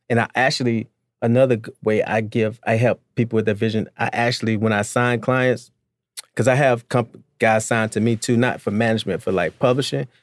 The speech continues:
I'll take 'em on a trip to L A purposely, intentionally, and we go to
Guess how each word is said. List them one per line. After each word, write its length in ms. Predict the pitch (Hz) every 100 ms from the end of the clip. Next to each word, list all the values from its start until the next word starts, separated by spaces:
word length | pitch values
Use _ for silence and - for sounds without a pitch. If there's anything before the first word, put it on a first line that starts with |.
| _
I'll 100 | 117
take 220 | - 123 120
'em 120 | 107
on 160 | 110
a 40 | 101
trip 220 | - 120
to 100 | -
L 200 | 101 110
A 180 | 117 104 - _ _ - 92
purposely, 560 | 160 160 127 107 101
intentionally, 580 | 120 110 - 135 117 107
and 80 | 104
we 80 | 117
go 180 | 120 113
to 220 | 107